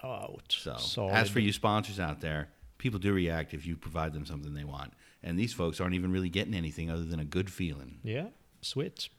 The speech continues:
Speaker 1: I like it. And neither are we in that sense, 'cause it's not like we're sponsored by Kiva. We do it just because it's a cool thing.
Speaker 2: I, I went and met him. It's the real thing. My daughter is desperately trying to get,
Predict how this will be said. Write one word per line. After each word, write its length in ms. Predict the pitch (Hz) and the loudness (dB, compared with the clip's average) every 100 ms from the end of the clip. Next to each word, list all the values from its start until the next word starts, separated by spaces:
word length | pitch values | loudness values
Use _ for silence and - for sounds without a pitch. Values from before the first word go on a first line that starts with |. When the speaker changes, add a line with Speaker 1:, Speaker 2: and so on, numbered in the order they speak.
| - | -4
Speaker 1:
I 160 | 120 | -2
like 300 | 117 135 156 | 0 0 -4
it. 200 | - - - | -8 -6 0
And 100 | 131 | 2
neither 260 | 147 160 147 | 4 6 8
are 160 | 135 | 8
we 140 | 135 160 | 6 4
in 100 | 110 | 2
that 160 | 98 | 2
sense, 260 | - 98 92 | 2 -2 -2
'cause 200 | - 101 | -2 -2
it's 100 | 104 | 0
not 180 | 110 107 | 2 2
like 140 | 101 | 2
we're 160 | 101 92 | 2 0
sponsored 460 | - 131 156 110 | 0 0 0 2
by 140 | 110 104 | 2 2
Kiva. 300 | - 104 117 | 0 0 0
We 120 | 113 | 0
do 160 | 104 107 | 2 0
it 100 | 110 | 0
just 240 | 110 104 | -4 -2
because 320 | 107 107 104 | -4 -2 -4
it's 160 | 110 - | -4 -6
a 40 | |
cool 180 | 110 123 | -2 -2
thing. 300 | - 143 107 - | 0 -2 -4 -4
Speaker 2:
I, 140 | 90 - | -2 0
I 160 | 95 | 2
went 160 | 110 101 | 2 2
and 100 | 107 | 4
met 160 | 113 | 4
him. 300 | 113 110 110 - | 4 2 -2 -6
It's 160 | 87 - | -10 -6
the 100 | 90 | -2
real 220 | 104 98 | 0 0
thing. 500 | - 113 107 104 104 - - - | 2 2 2 0 -4 -12 -18 -10
My 120 | 80 | -2
daughter 280 | 92 95 87 | 0 2 2
is 140 | 76 | -2
desperately 680 | 73 78 92 110 - 80 85 | -6 -2 0 0 -2 -4 -4
trying 320 | - 85 80 | -4 -4 -4
to 80 | 80 | -4
get, 200 | 82 | -4